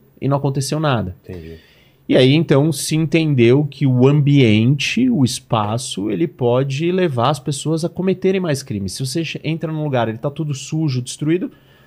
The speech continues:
Speaker 1: você não vai se preocupar em cuidar dele, ou você vai agir mais irresponsavelmente.
Speaker 2: Entendi.
Speaker 1: Enfim, então ele é um indutor, o ambiente, ele pode propiciar o crime. E essa é a ideia.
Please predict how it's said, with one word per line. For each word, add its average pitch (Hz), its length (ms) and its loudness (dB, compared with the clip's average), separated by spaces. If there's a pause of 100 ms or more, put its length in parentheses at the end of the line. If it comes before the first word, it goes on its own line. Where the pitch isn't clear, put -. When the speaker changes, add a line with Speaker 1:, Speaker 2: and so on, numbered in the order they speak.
Speaker 1:
você - 120 -10
não 415 60 -4
vai 254 100 4
se - 60 -6
preocupar 170 360 0
em 160 40 -2
cuidar 165 420 0
dele, 147 480 2 (200)
ou 110 120 0
você 120 240 -2
vai 139 200 4
agir 127 540 0
mais 120 340 0
irresponsavelmente. 131 1300 0
Speaker 2:
Entendi. 87 120 -4 (320)
Speaker 1:
Enfim, 180 200 4
então 135 240 4
ele 175 120 4
é 185 60 6
um 185 100 4
indutor, 185 800 4 (120)
o 139 160 4
ambiente, 147 880 0 (480)
ele 131 200 4
pode 147 800 0
propiciar 147 600 0
o 135 60 2
crime. 120 340 -4 (640)
E 165 120 6
essa 131 240 4
é - 20 2
a - 20 2
ideia. 101 380 2